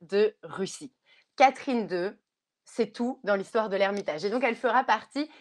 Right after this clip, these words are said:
des figures de collectionneuses que j'ai choisies pour la suite.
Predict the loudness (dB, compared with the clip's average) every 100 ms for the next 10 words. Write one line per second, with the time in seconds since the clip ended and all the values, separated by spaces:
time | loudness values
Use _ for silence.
0 | -6 -4 -4 -6 -6 0 0 0 -2 -2
1 | -2 -2 -2 -4 -6 -4 -6 -4 -6 -4
2 | -4 -2 -6 -8 _ -2 -2 -4 -8 -18
3 | -20 -20